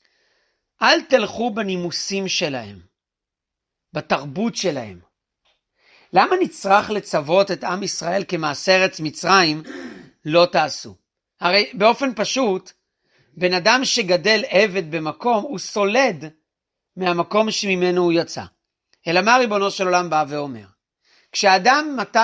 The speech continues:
במשך מאתיים ועשר שנים גדל בתוך מציאות טמאה,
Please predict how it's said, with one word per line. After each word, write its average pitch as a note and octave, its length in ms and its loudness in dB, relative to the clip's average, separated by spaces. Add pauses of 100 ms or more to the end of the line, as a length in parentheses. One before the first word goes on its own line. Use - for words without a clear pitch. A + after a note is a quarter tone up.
במשך G3+ 400 -6
מאתיים G#3+ 440 0
ועשר G3 340 -2
שנים C#3+ 380 -10 (1040)
גדל B3+ 560 4 (100)
בתוך A#3+ 400 -2
מציאות A#3+ 520 -10
טמאה, E3+ 440 -2